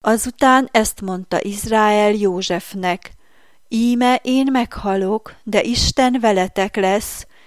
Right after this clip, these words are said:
és visszavisz titeket atyáitok földjére. Neked pedig atyád fiaiénál egy résszel többet adok, amelyet kardommal és íjammal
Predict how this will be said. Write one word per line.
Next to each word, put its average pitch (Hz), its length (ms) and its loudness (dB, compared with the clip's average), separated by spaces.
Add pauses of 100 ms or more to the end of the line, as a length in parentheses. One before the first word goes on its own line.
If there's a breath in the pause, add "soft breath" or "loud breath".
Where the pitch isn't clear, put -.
(160 soft breath)
és - 320 -2
visszavisz 262 720 0
titeket 214 580 -2
atyáitok 175 760 -2
földjére. 180 920 -2 (800)
Neked 233 520 0
pedig 240 480 2
atyád 220 500 2
fiaiénál 208 1200 2
egy 233 340 0
résszel 269 580 4
többet 190 520 0
adok, 202 520 0 (120)
amelyet 208 600 2
kardommal 233 840 4
és 233 420 -4
íjammal 196 880 0